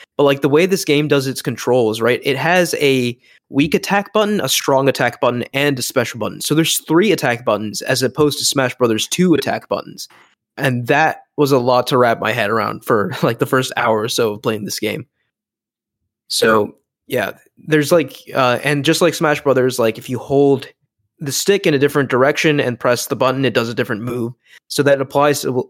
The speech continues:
uh, light attacks, w-, uh, strong attacks, and special moves, right? So the move variety is, is kinda, I won't say it's m-,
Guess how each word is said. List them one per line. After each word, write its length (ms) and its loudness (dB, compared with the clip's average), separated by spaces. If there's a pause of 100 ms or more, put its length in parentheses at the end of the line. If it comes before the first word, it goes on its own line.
uh, 160 2
light 220 2
attacks, 360 -2
w-, 240 -8
uh, 380 0 (300)
strong 280 0
attacks, 360 -2
and 220 -2
special 340 -2
moves, 320 -8
right? 200 -2
So 240 -2 (440)
the 60 0
move 220 2
variety 540 4
is, 340 -2 (100)
is 140 -4
kinda, 640 0 (840)
I 40 0
won't 200 4
say 140 2
it's 240 0
m-, 320 -8